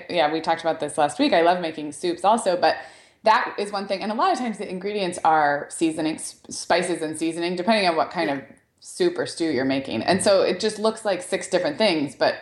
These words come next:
Speaker 1: it's just dry spices, most of which you already have. So it's
Speaker 2: Right.
Speaker 1: not quite as intimidating. But yeah, I agree.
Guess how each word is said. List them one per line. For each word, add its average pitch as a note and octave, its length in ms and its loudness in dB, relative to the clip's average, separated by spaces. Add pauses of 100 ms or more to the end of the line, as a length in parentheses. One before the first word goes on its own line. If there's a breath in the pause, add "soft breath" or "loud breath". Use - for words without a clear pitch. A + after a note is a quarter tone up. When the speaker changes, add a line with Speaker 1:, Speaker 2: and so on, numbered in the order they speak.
(120)
Speaker 1:
it's - 260 -2
just G3 180 0
dry A2+ 180 2
spices, A2+ 520 -4
most F3+ 260 2
of D#3 80 -2
which C#3+ 180 -6
you C3+ 60 2
already A#2+ 200 0
have. F#2+ 260 2
So D#3 120 0
it's D3+ 100 0
Speaker 2:
Right. - 80 -6
Speaker 1:
not - 240 -2
quite D#3 180 2
as D3 140 -2
intimidating. C3 720 -6 (300 loud breath)
But D#3 140 2
yeah, C#3+ 160 6
I D3+ 120 0
agree. C#3 380 -6